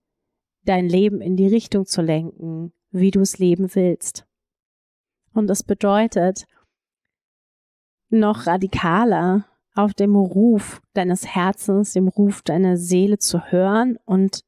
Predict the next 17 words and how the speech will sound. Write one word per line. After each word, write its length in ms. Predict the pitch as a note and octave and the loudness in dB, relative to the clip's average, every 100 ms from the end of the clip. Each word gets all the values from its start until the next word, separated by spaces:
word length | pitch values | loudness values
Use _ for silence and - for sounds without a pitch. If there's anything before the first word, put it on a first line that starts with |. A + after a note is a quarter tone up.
| _ G3+ | _ -2
dem 220 | G3+ G3+ | 0 0
auch 220 | F#3 F3+ | -2 -2
zu 180 | - F#3+ | -4 -6
folgen. 640 | - F#3 A3+ B3 D#3 - - _ _ _ _ _ _ - | -2 0 2 0 -4 -14 -20 _ _ _ _ _ _ -4
Ja, 180 | F3 | -2
Dinge 360 | F3 F3+ A3+ A#3+ | 0 0 0 0
vielleicht 540 | - G3 F3+ G3+ - | 0 2 2 2 -2
zu 160 | - F3+ | -4 -4
tun, 480 | - A#3+ D#4 G#3 F3 | -2 2 2 2 2
die 120 | F3 | 0
dir 180 | F3+ C#3+ | 2 0
Angst 400 | G#3 G#4 - - | 0 0 -2 -4
machen. 440 | - - - G3+ _ _ _ _ _ _ _ _ | -4 -6 -10 -12 _ _ _ _ _ _ _ _
Das 200 | - F#3 | -4 -2
bedeutet 480 | G3+ F#3 F3+ F#3+ - | -2 0 0 -2 -4
es 140 | F#3 - | -4 0
auch. 440 | C4+ G3+ F3+ | 2 0 -2